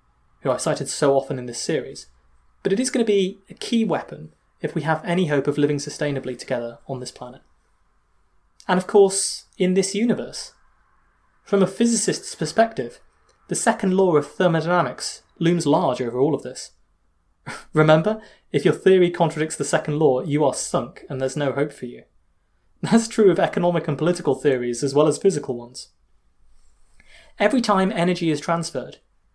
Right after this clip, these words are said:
some of it is dissipated, wasted as high entropy heat,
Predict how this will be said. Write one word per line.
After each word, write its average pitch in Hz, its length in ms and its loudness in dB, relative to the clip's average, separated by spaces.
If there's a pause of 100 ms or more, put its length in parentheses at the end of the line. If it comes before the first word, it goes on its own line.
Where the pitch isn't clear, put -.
(160)
some 220 260 2
of 226 100 2
it 208 120 2
is 147 120 0
dissipated, 131 720 -2 (480)
wasted 185 480 2
as - 220 -4
high 170 160 -2
entropy 160 380 -4
heat, - 440 -10